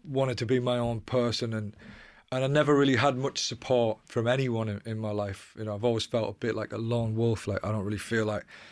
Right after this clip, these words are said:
there's anyone I could really call, to be honest. That sounds quite sad, but it's more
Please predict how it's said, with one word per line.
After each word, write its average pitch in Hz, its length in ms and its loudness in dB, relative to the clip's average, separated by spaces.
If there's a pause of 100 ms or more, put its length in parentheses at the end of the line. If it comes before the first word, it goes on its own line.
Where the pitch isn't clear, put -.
(560)
there's 123 120 -2
anyone 139 280 2
I 120 80 0
could 117 180 -6
really 117 200 2
call, 110 580 0
to 110 80 -8
be 110 80 -2
honest. 104 160 0
That 98 100 0
sounds 113 380 0
quite - 400 -2
sad, 110 440 2
but 101 200 -2
it's - 160 -4
more 135 340 6